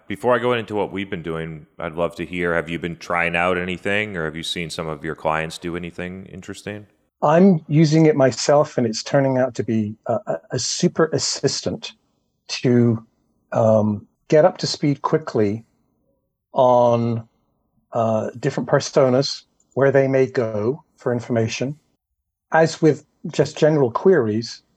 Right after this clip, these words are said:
Speaker 2: knowing how to formulate your, your question matters.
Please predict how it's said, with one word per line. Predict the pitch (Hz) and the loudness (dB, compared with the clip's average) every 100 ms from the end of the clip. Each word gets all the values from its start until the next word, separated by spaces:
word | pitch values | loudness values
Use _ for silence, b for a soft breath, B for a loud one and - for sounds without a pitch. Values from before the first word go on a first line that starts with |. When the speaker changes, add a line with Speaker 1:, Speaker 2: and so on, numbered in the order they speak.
| _ _ _ _ _ _ _ _ - | _ _ _ _ _ _ _ _ -6
Speaker 2:
knowing | 147 156 170 | 2 4 4
how | 151 147 | 4 2
to | |
formulate | 127 - 160 170 160 135 123 117 - - _ _ _ _ _ - | 0 0 4 6 4 2 2 0 -4 -20 _ _ _ _ _ -2
your, | 139 123 _ | 0 0 _
your | 123 113 | -8 -6
question | - 170 - - 95 120 - - | 0 -2 -2 -10 -10 -10 -14 -6
matters. | 131 139 - 98 135 - | -2 -2 -2 -8 -8 -12